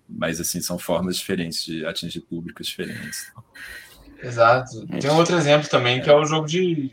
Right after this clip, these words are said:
Speaker 2: jogo de luta, jogo de estratégia, né,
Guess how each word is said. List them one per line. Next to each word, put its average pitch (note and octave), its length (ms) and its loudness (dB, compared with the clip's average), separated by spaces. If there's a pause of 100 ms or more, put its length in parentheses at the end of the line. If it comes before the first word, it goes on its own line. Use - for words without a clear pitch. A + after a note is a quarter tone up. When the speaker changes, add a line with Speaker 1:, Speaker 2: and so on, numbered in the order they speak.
(240)
Speaker 2:
jogo C3 280 0
de C3 140 -4
luta, B2+ 560 2
jogo A2+ 180 0
de A2+ 60 -8
estratégia, A2 680 4
né, G2 560 -2